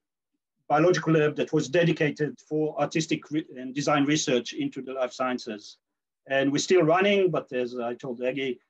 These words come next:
uh, there's a great potential the university is going to shut us down sometime this year. So, you know, we had a long, a, a good run of twenty-two years, but hopefully we'll be able to run for a bit longer.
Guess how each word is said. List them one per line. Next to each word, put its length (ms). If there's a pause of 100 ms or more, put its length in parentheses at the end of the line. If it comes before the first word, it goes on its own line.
(280)
uh, 80
there's 200
a 100
great 240
potential 420
the 60
university 340
is 80
going 140
to 80
shut 200
us 120
down 400 (280)
sometime 440
this 200
year. 300
So, 400
you 140
know, 260 (300)
we 60
had 100
a 40
long, 280 (100)
a, 220
a 40
good 220
run 220
of 100
twenty-two 380
years, 420
but 160 (500)
hopefully 280
we'll 120
be 80
able 140
to 100
run 160
for 140
a 20
bit 160
longer. 320